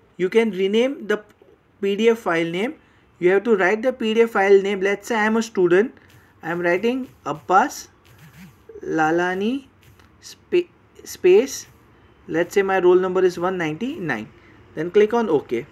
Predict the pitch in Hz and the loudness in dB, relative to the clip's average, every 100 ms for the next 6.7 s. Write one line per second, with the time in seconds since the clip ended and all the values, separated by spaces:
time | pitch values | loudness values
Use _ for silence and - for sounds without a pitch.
0 | - - - - - - 170 220 226 220 | -20 -20 -20 -20 -12 -6 -2 -2 -2 -2
1 | 220 240 262 - - - - 185 196 247 | 0 2 0 -4 -20 -20 0 2 4 2
2 | - _ - _ - - 156 - 202 220 | -4 _ -20 _ -14 -4 -4 -2 0 2
3 | 254 226 233 254 - _ _ _ _ _ | 2 2 0 -2 -14 _ _ _ _ _
4 | _ - 160 196 214 220 - 170 160 180 | _ -12 -2 2 2 0 -10 -4 0 2
5 | 190 202 269 - 165 160 170 175 175 226 | 2 0 -2 -6 -8 2 2 4 2 2
6 | 185 175 151 151 170 131 123 | 2 -2 -2 -2 -2 -2 -6